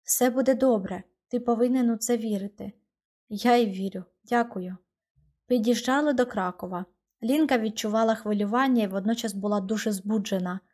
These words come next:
Цікаво, чи вдасться їм знайти могилу і як вона виглядає. "Зараз ще досить рано", Адріан глянув на годинника. "Підемо відразу на кладовище чи спершу прогуляємося містом?"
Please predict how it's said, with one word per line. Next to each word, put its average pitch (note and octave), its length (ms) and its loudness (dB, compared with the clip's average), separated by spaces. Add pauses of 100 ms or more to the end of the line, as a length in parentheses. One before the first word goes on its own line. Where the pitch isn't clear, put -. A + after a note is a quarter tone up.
(360)
Цікаво, A#3+ 580 2
чи G3 200 -6
вдасться A#3 440 -2
їм B3 180 4
знайти A3 380 0
могилу A#3+ 500 2
і F#3+ 160 -2
як A3 300 -2
вона C#4 180 -2
виглядає. A#3 760 -2 (760)
"Зараз C4 420 2
ще - 220 -6
досить A#3+ 360 -2
рано", G3 440 0 (360)
Адріан G#3 440 0
глянув G3+ 360 0
на G#3 120 0
годинника. G3 680 -2 (380)
"Підемо C4 420 2
відразу A#3+ 500 0
на A#3+ 120 4
кладовище A#3+ 720 -4
чи A3+ 200 -6
спершу C4 460 -6
прогуляємося A#3 800 0
містом?" G3+ 520 -2